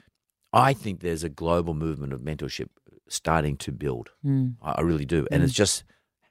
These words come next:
Speaker 1: just happens because, it's happening because the demand is there, but we've all matured and we have a sort of, and we're sort of collaborating without even talking, like,
Speaker 2: Mm.
Speaker 1: to each
Speaker 2: Yeah,
Speaker 1: other.
Speaker 2: yeah.
Speaker 1: Collaborating about this mentorship program that should be going global.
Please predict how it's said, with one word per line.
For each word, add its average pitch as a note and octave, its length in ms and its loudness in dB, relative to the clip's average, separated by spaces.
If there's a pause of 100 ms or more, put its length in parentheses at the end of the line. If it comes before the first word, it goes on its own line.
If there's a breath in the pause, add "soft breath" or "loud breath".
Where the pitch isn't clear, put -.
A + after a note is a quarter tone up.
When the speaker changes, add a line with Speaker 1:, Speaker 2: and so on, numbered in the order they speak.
Speaker 1:
just - 240 -6
happens E2 440 0
because, D#2+ 340 -8 (120)
it's E2+ 160 -8
happening G2+ 380 0
because D2 320 -6
the D#2 80 -4
demand D#2 400 -4
is C#2+ 120 -4
there, D2 240 0 (360 soft breath)
but F#2+ 100 0
we've A2 220 4
all F#2+ 140 6
matured E2+ 600 0 (920)
and D#2 240 0
we D#2 100 2
have D#2 140 4
a C#2+ 280 4
sort D#2 220 2
of, C#2 220 0
and D2 120 -6
we're - 60 -8
sort E2 220 2
of D2 100 0
collaborating F#2 560 2
without D#2 240 -2
even C2+ 140 -6
talking, G#2+ 400 -6
like, C2+ 240 0
Speaker 2:
Mm. C#3 280 2
Speaker 1:
to C3+ 120 -4
each D3+ 100 4
Speaker 2:
Yeah, E3+ 100 6
Speaker 1:
other. C#3 320 2
Speaker 2:
yeah. D#3 300 4
Speaker 1:
Collaborating F2 440 4
about D2+ 160 -2
this D#2 260 -4 (680 soft breath)
mentorship F#2 540 0 (180)
program D#2+ 540 0
that C#2 80 -6
should - 180 -8
be D2 120 -4
going D2 360 -4
global. D#2+ 480 0